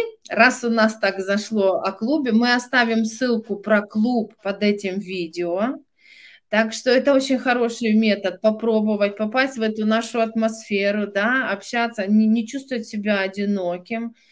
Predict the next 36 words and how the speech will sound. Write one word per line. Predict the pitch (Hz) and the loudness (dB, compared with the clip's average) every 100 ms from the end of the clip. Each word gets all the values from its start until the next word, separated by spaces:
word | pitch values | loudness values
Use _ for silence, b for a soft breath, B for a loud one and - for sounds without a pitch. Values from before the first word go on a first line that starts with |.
| b b _ | b b _
получать | 202 226 220 240 233 | -2 -2 0 -2 -2
всю | - 226 | -6 0
информацию, | 214 214 214 214 269 302 214 | 0 0 0 0 -2 -4 -8
так | 196 | -8
что | - 208 | -6 -4
можете | 208 - | -4 -4
записываться | 202 202 214 208 190 190 196 | -6 -6 -6 -6 -6 -8 -8
в | |
видео | 196 262 247 196 | -4 -4 -2 -4
по | 190 | -4
ссылке | 175 - 233 233 175 | -8 -6 -6 -6 -14
по, | _ 185 180 180 | _ -8 -8 -8
в | 180 - | -12 -12
клуб | - 233 285 311 - | -2 2 4 2 -2
по | 202 | -6
ссылке | 190 - 269 269 | -4 -2 -2 0
под | 226 175 175 | -2 -2 -2
этим | 185 185 196 175 | -4 -2 -6 -6
видео. | 160 151 151 147 - - B B B B B | -12 -14 -18 -18 -18 -20 B B B B B
Убедиться | - 262 220 226 180 269 330 359 | 8 8 8 2 4 2 2 -2
хотя | 330 220 240 | 0 2 4
бы | 220 220 | 6 6
на | 226 226 | 4 2
тех | 277 269 | 2 2
рационах, | 247 214 226 202 190 185 | 0 -2 0 0 0 -6
которые | 208 208 202 | -12 -6 -4
вы | 196 202 | -2 -4
получите | 196 185 180 - 175 | -2 -4 -6 -10 -12
в | 160 | -14
клубе, | _ 196 254 359 240 156 - _ _ _ | _ -4 -2 0 0 -2 -8 _ _ _
что | - 214 | -10 -4
здоровое | 214 233 240 262 226 208 | 0 2 6 6 4 0
питание | 208 202 190 180 170 | -4 -6 -4 -2 -4
может | 180 214 214 | 0 2 2
быть | 196 190 | -2 -10
вкусным | - - 277 285 294 302 339 | -10 -4 -4 -4 -4 -4 -4